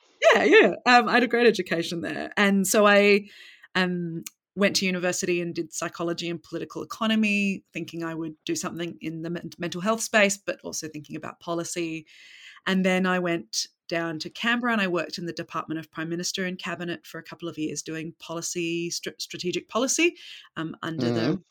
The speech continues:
Speaker 1: Gillard governments. And while I was there, I loved the work. It was so intellectually stimulating, but I wasn't satisfied with not being connected with community. I'd started doing a lot of community work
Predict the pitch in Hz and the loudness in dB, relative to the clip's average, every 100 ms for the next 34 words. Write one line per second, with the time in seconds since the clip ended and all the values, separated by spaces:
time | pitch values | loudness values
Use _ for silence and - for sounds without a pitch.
0 | _ _ - 233 226 214 214 208 202 202 | _ _ 0 2 2 2 2 0 0 2
1 | 208 208 220 214 202 202 190 180 196 196 | 2 4 2 2 0 2 2 2 2 2
2 | 202 208 202 208 220 208 - 190 175 165 | 2 2 4 4 4 2 -4 -4 -2 -4
3 | - - - - 190 196 196 196 - 185 | -4 -4 -2 2 2 2 0 -2 -2 -4
4 | 175 175 175 170 160 156 240 262 - - | -4 -4 -4 -4 -4 -2 0 -2 -6 -20
5 | - _ 143 190 165 - 302 - - _ | -20 _ -2 0 2 2 2 0 -10 _
6 | _ _ _ 180 170 170 175 175 180 175 | _ _ _ 0 2 2 2 0 0 0
7 | 175 175 175 165 185 - - 170 170 - | -2 0 0 0 -2 -2 -2 -2 -2 -2
8 | 170 165 165 165 170 156 - 175 170 165 | -2 -2 -4 -6 -6 -8 -6 -4 -4 -6
9 | - 156 - 175 175 170 - 170 170 202 | -8 -10 -10 -6 -6 -6 -6 -4 -2 0
10 | 254 370 180 170 - 170 180 180 180 175 | 2 2 2 -2 -2 0 -2 -2 -4 -2
11 | 170 165 165 - - 165 165 160 156 156 | -4 -4 -6 -8 -10 -8 -6 -6 -4 -4
12 | 151 | -4